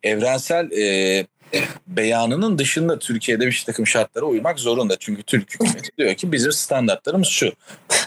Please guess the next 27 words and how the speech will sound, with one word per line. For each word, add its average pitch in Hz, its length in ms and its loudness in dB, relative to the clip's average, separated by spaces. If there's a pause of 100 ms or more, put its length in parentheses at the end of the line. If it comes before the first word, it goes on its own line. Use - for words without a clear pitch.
(100)
Uyacaksın. 135 640 0 (1000)
İşte 208 260 2 (120)
benim 131 500 2
senden 196 480 0
bu 190 140 2
arada, 175 380 0 (120)
e, 117 380 0
çok - 240 -4
ayrılmıyorum 165 640 2
ama 120 260 0 (240)
ayrıldığım 170 580 0
bir 196 60 0
yer 143 200 4
var. 127 220 0 (360)
E, 190 340 2
Twitter'ın 117 560 -2
evrensel 113 680 0 (180)
olarak 98 380 2
konuşuyorum. 90 560 0 (400)
Bu 107 80 0
şekilde 104 480 0
olduğu 98 460 -2
yerde 113 380 2 (180)
hani 110 260 0
güzel 160 340 0
kısmı 131 360 -4
olursa 165 540 0